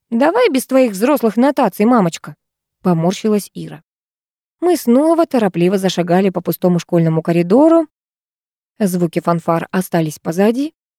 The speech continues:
«Ты же знаешь, что драка — это не метод. Я против». «Да, а отмалчиваться метод, если она тебе в следующий раз голову коня пришлет». Я не знала, что на это ответить Ирке.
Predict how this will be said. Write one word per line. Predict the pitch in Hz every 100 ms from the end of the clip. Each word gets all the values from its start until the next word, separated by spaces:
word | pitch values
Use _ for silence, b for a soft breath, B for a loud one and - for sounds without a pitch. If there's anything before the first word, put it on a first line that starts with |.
| _ _ _ _ _ _
«Ты | 226
же | 220
знаешь, | 220 277 370 320 - _
что | - - - 285
драка — | 233 262 220 - 175 180 _ _
это | 196 262 240
не | 196 240
метод. | 277 254 185 175 - _ _
Я | 180 196
против». | - 196 185 180 - _ _ _ _ _ -
«Да, | 320 381 381 359 _ b
а | - 302
отмалчиваться | 302 320 311 320 302 - 311
метод, | 320 359 339 233 _ _ _ -
если | 220 262 262
она | 262 262 240
тебе | 226 254
в |
следующий | 269 269 262 -
раз | 294 254 214
голову | 202 240 285 262
коня | 269 233 214 240
пришлет». | 269 254 - 254 254 - _ _ _ _ _ _ _ _
Я | - 160 202
не | 226
знала, | 226 226 175 160 165 - _
что | _ - - 185
на | 247 196
это | 190
ответить | 175 185 180 190 -
Ирке. | 180 156 _